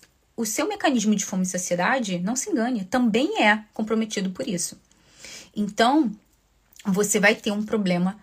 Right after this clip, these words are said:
sim, com a saciedade, né? Então, assim, a, a Nath perguntou assim: quais as formas, sinais mais efetivos de perceber a saciedade? E a gente tá organizando também uma outra, um, um,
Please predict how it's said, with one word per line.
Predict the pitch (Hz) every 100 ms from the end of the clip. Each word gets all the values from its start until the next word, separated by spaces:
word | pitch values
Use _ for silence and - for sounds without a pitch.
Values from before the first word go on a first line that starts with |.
| _
sim, | - - 190 180 185 - _
com | - 180 175 - -
a | 180
saciedade, | 175 185 - 185 185 175 170 156 - _
né? | 190 170 165 180 180 - - -
Então, | - 190 185 208 226 240 240 240 240 -
assim, | 208 202 - 190
a, | 165
a | 196
Nath | 190 190 -
perguntou | 196 202 190
assim: | 196 - 185 175 - - -
quais | - 226 262 - -
as | 233
formas, | - 196 180 196 202 214
sinais | - 190 180 190
mais | 196 190 220
efetivos | 226 220 214 202 180 190
de | 180
perceber | 214 _ 262 285 - - 277 254 196 202 214 - - - -
a | 202
saciedade? | 208 214 - 220 180 165 165 180 180 - _
E | - 262 320 - _ _ - _
a | - 208
gente | 185 220 220 - 240 226 185 _ _ _ _ _ - -
tá | 220 262
organizando | 254 226 214 196 196
também | 214 180 180 -
uma | 185 180
outra, | 175 175 180 202 185 170
um, | 185 180 175
um, | 180 175 170